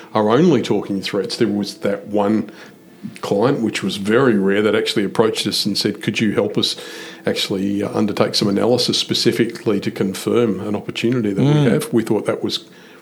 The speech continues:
Speaker 1: refreshing,
Speaker 2: Yes,
Speaker 1: nice,
Speaker 2: yes.
Speaker 1: great stuff.
Speaker 2: Yep.
Speaker 1: But generally, I think most organisations only look at the, the negative, the downside.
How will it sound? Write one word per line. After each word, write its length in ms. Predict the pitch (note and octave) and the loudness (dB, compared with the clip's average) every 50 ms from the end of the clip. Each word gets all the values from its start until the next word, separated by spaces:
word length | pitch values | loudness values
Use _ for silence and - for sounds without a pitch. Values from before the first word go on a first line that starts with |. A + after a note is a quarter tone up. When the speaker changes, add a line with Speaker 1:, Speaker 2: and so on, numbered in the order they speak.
| - | -8
Speaker 1:
refreshing, 640 | - A#2 - - - A#2+ A2+ - G2+ G2+ - - - | -8 -6 -2 0 2 2 4 4 2 2 2 0 -4
Speaker 2:
Yes, 220 | - A#2 A#2+ A#2 C3 | 0 2 4 4 4
Speaker 1:
nice, 300 | F3 F3+ - - - - - - | 4 2 0 -2 -4 -6 -8 -6
Speaker 2:
yes. 180 | - A2+ A#2 B2 | -2 0 2 2
Speaker 1:
great 120 | B2 B2+ | 2 2
stuff. 420 | - - - - A#2 G#2 F#2+ - - - - | 0 -2 -2 0 -2 -2 -2 -6 -10 -8 -4
Speaker 2:
Yep. 200 | - A2+ A#2+ - - - | -2 -2 -2 -2 0 4
Speaker 1:
But 220 | - D#3+ D#3 - | 4 4 4 4
generally, 480 | - C#3 D3 E3 G3 G3 D#3 B2 G#2+ G#2+ | 4 4 6 6 6 6 6 4 4 4
I 80 | G#2 G2+ | 2 2
think 160 | - A#2 G#2+ | 2 2 2
most 240 | G#2+ G#2 G#2 - - | 2 2 0 2 0
organisations 880 | A2 G2 G#2 G#2 G2+ G2 G2+ G#2+ G#2+ G#2 - - G2+ G2+ F#2+ - - - - | 0 2 2 2 2 2 4 2 2 2 2 0 0 0 0 -2 -4 -4 0
only 380 | - A#2 A#2+ B2+ C3+ B2 A2 G2+ | 4 4 6 6 6 4 4 4
look 240 | G2 G2 G2 - - | 2 0 0 0 -2
at 160 | - - - | -4 -4 -2
the, 160 | - G2+ G2 - - - - | -4 -4 -4 -4 -10 -10 -6
the 60 | - | -4
negative, 540 | A2 G#2 A#2+ B2+ B2+ C3 G2+ F#2 - - - | 0 2 2 2 2 2 0 -2 -4 -6 -10
the 80 | - A2 | -10 -4
downside. 560 | G2+ A#2+ A#2 A#2 A#2+ A#2 - - G2+ F#2 | 0 2 4 4 4 2 2 0 0 0